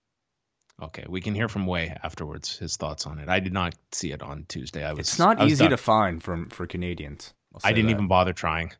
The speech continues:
Speaker 1: Uh, Graves just says he can't wait for the mixed match challenge. He's, he's just so excited.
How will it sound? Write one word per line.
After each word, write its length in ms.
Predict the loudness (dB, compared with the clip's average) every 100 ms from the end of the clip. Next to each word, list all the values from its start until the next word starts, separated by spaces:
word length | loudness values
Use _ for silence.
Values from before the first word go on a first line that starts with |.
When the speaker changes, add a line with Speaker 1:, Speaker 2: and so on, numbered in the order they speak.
| _ -20 -20 _ _ _ 0
Speaker 1:
Uh, 280 | 4 6 4 2
Graves 380 | 4 6 6 2
just 180 | -2
says 160 | 0 -2
he 80 | -4
can't 380 | -8 -4 -2 -2
wait 360 | -2 -2 -2 -8 _ -8
for 80 | -4
the 80 |
mixed 320 | -2 -2 -4 -4
match 300 | -4 -4 -6
challenge. 420 | -8 -8 -8 -8
He's, 320 | -6 -6 -8
he's 200 | -10 -12
just 180 | -10 -8
so 140 | -8 -8
excited. 460 | -10 -10 -10 -14